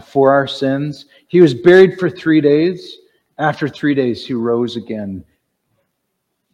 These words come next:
He appeared to some. He ascended into heaven. And there he sits at the right hand.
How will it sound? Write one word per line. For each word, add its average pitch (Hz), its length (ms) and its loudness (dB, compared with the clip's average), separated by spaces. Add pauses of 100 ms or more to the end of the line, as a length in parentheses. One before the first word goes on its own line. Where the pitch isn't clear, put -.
(160)
He 156 120 0
appeared 143 400 -2
to 139 100 -16
some. 151 500 -6 (540)
He - 180 -10
ascended 120 520 -6
into 117 160 -6
heaven. 113 460 -10 (440)
And 120 140 -4
there 135 120 0
he 127 140 -4
sits - 300 -10
at 120 120 -10
the 117 80 -8
right 104 220 -10
hand. 95 380 -12